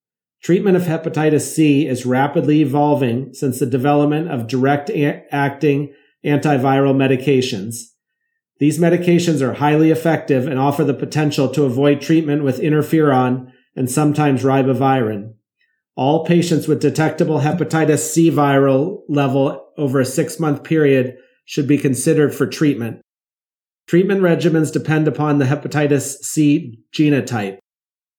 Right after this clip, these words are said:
Genotype one is the most common in the United States.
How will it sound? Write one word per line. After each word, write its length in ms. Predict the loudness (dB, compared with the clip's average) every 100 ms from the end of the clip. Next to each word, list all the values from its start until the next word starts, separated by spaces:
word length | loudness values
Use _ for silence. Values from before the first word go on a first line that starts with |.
| -4
Genotype 560 | 0 2 2 0 0 0
one 320 | 0 2 2
is 140 | 0 0
the 80 |
most 260 | 0 0 -2
common 400 | -6 -2 0 2
in 80 | 2
the 100 | 2
United 440 | 2 2 2 -2
States. 600 | -2 -2 -2 -4 -12 -18